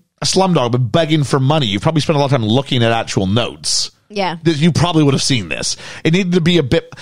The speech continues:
Speaker 1: I know they wanted it to be the easy question that you, you slip up on, but I
Speaker 2: Yeah.
Speaker 1: don't think that was a good enough one there.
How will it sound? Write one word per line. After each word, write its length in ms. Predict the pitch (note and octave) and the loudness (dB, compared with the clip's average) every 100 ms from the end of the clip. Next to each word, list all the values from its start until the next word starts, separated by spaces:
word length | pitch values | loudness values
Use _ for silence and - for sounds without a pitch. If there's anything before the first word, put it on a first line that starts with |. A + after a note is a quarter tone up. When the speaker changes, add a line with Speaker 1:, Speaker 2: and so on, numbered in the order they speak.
| - | -8
Speaker 1:
I 80 | D3+ | -2
know 120 | F#3+ | 0
they 80 | A3+ | 2
wanted 180 | G#3 G3 | 2 0
it 60 | |
to 60 | F3 | 0
be 80 | F3+ | 2
the 200 | D3+ C3+ | 0 0
easy 240 | C3 D3 | 0 0
question 540 | D#3 F3+ E3 - F#3 F#3 | 0 0 0 0 0 0
that 100 | B2 | 0
you, 140 | B2 | 0
you 120 | A#2 A#2 | 0 -2
slip 300 | - C#3+ - | 0 0 0
up 200 | C3+ F3 | -2 0
on, 200 | F#3 G#3 | 0 0
but 80 | |
I 40 | A#2+ | 0
Speaker 2:
Yeah. 120 | A#2 | 0
Speaker 1:
don't 240 | F3+ D3+ F3+ | -2 -2 -2
think 240 | D#3 B2+ | -4 -2
that 200 | C#3+ B2+ | -2 0
was 160 | C3 A#2 | 0 0
a 60 | |
good 200 | G#2+ A#2 F#2+ | -2 -2 -2
enough 280 | F2 D#2+ | -6 -8
one 160 | B1 A1+ | -14 -14
there. 240 | G1+ - | -14 -16